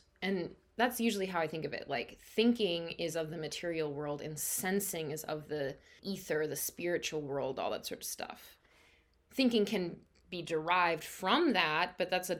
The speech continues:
that's a whole other conversation. That's, like, so deep. Oh my gosh, we can't get into that right now. That's, like, insane. But anyway, falling into the doldrums of the ego,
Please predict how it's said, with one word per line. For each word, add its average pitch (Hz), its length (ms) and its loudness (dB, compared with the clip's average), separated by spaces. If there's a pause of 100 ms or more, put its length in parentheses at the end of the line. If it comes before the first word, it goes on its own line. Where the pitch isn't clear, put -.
that's 226 220 4
a 196 40 4
whole 180 140 2
other 160 100 2
conversation. 151 320 -6
That's, 254 160 2
like, 170 160 2
so 190 160 0
deep. 170 240 -4
Oh 196 80 0
my 160 140 0
gosh, 139 280 0
we 220 60 -2
can't 165 160 -4
get 143 100 -2
into 147 120 -4
that 135 180 -2
right 131 120 -2
now. 120 120 -6
That's, 165 160 -8
like, - 160 -6
insane. - 380 -10
But 214 80 8
anyway, 175 320 2 (1400)
falling 277 420 4
into 254 140 2
the 208 80 2
doldrums 196 420 0
of 175 80 -2
the 175 180 -6
ego, 156 380 -4